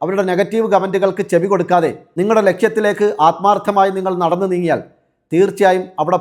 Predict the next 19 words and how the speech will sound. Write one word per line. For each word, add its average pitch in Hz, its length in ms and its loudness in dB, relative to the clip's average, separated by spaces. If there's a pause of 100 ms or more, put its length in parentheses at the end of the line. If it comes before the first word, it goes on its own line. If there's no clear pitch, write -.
പൂച്ചെണ്ട് 202 480 -2
കൊണ്ടും 175 300 -2
പൂമാല 190 400 2
കൊണ്ടും 165 220 -4 (460)
നിങ്ങളെ 170 280 0
സ്വീകരിക്കാൻ 170 440 0 (240)
ആളുകളുണ്ടാവും. 135 540 -2 (360)
അത് 185 180 2
ജീവിതത്തിൽ 190 380 0 (120)
കാണിച്ചു 175 400 0
തന്നവരാണ്, 165 440 2 (400)
തെളിയിച്ചവരാണ് 165 640 2 (400)
ഷമിയും 160 360 -2 (160)
ഷഫീഖും. 127 380 -12 (220)
അവസാനമായി 202 580 2
ഷമിയോടും 202 520 0
ഷഫീഖിനോടും 190 600 -2
പറയാനുള്ളത്, 170 460 2 (440)
എവിടെയോ 190 380 4